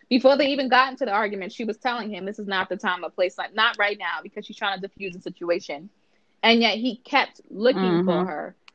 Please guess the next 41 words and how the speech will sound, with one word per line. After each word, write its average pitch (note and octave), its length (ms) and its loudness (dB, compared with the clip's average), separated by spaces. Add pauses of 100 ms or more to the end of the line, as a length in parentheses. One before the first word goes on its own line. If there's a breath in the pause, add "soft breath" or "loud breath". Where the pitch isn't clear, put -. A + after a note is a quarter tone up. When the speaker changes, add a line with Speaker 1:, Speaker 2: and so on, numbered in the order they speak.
Speaker 1:
to A#3+ 80 -6
continue F3 540 -6
arguments. D#3+ 680 2 (240)
And A#3 120 4
I A3+ 120 2
feel B3+ 220 6
like G#3+ 200 0
that G#3+ 160 0
is G#3+ 140 -8
what A3 120 -4
is G#3+ 140 -6
also A3 320 -6
important, D#3+ 440 -10
right? F#3+ 160 -2
Where G3+ 100 -2
you're G#3 180 -2
like, G3+ 260 0
"I'm G3+ 120 -4
worried A3 340 -2
I'ma G3+ 200 -4
say G#3+ 220 -8
the G3 120 -10
wrong F#3+ 240 -12
thing G3+ 220 -8
in F#3+ 80 -12
this F#3+ 160 -10
moment," F#3+ 520 0
or, F3+ 140 4
"I'm F#3 140 4
so G#3+ 180 0
upset, F#3+ 400 2
I'ma E3+ 160 -8
say F#3 220 2
the D#3+ 60 0
other E3+ 120 0
thing." F#3+ 240 -6
It's F3+ 120 -14
like, - 180 -2
it's B3 200 2
important. A#3+ 600 -2 (760)
Yes, G#3+ 260 6